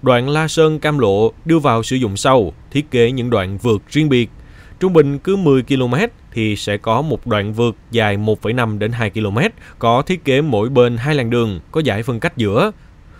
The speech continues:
Với việc mới đầu tư giai đoạn một, cao tốc từ Hòa Liên, La Sơn, Cam Lộ mang đến trải nghiệm chưa hoàn hảo và tiềm ẩn nhiều nguy cơ. Đặc biệt là còn nhiều bất cập trong cách gọi khi cao tốc nhưng tốc độ chạy không cao. Ngoài ra, lái xe luôn đối diện nguy cơ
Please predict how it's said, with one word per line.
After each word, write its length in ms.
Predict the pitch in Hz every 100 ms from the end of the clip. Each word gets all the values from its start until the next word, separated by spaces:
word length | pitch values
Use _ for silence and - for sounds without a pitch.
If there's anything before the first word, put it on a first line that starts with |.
| - -
Với 140 | 202
việc 260 | 185 135 -
mới 220 | 147 196
đầu 180 | 175 123
tư 180 | 139 139
giai 200 | 135 127
đoạn 180 | 110 110
một, 200 | 120 113 - -
cao 180 | 127 120
tốc 180 | 170 208 -
từ 180 | 123 113
Hòa 240 | 104 117
Liên, 340 | 120 143 123 87
La 160 | 120 127
Sơn, 320 | - 127 117
Cam 200 | 123 120
Lộ 340 | 98 95 101 -
mang 200 | 113 107
đến 200 | 104 139
trải 160 | 135 110
nghiệm 280 | 110 98 110
chưa 200 | 190 180
hoàn 260 | 151 104
hảo 340 | 101 90 139 202 -
và 240 | 120 120 117
tiềm 200 | 127 113
ẩn 240 | 98 143
nhiều 180 | 131 107
nguy 160 | 113
cơ. 320 | - 139 113 85 - - - - -
Đặc 180 | 135 147
biệt 320 | 139 127 -
là 100 | 127
còn 260 | 123 123 123
nhiều 180 | 131
bất 180 | 123 -
cập 160 | 131 - -
trong 200 | 123 117
cách 200 | - -
gọi 360 | 123 98 107 104 -
khi 260 | - 127 123
cao 220 | 127 120
tốc 180 | 156 240 - -
nhưng 200 | 151 160
tốc 180 | 226 233
độ 180 | 113 101 -
chạy 220 | 92 92
không 180 | 139 131
cao. 360 | 147 131 87 - - -
Ngoài 180 | 147 143
ra, 260 | 160 156
lái 140 | 151 190
xe 280 | - 135 123
luôn 240 | 131 127
đối 140 | 156
diện 240 | 170 98 98
nguy 160 | 110
cơ 300 | 104 120 107